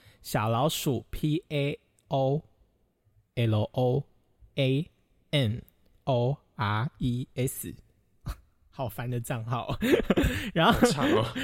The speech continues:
Speaker 1: 然后他是一个，呃，直-，诶，不是直男，他是一个双性恋，然后当一居多，他有干女也有干男。重点是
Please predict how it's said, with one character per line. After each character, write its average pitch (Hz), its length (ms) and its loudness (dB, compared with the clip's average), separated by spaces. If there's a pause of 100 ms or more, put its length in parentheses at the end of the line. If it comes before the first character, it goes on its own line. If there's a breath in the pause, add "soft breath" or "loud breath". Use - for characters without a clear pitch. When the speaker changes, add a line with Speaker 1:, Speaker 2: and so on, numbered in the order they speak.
(120)
Speaker 1:
然 185 140 2
后 226 80 2
他 226 200 2
是 208 220 -2
一 196 120 0
个， 151 260 2 (280)
呃， 123 300 2
直-， 131 540 0
诶， 247 140 -2 (100)
不 160 100 0
是 220 100 2
直 156 200 0
男， 131 160 2
他 185 100 2
是 220 140 2
一 214 40 2
个 175 80 6
双 160 240 4
性 147 300 2
恋， 123 420 0 (520 soft breath)
然 156 120 0
后 180 140 6 (160)
当 156 320 2
一 147 220 2
居 131 300 0
多， 120 300 0
他 185 180 2
有 156 100 2
干 143 320 0
女 120 120 2
也 131 60 2
有 127 140 0
干 120 260 -2
男。 104 240 -2 (140)
重 170 280 2
点 - 320 -4
是 135 400 -2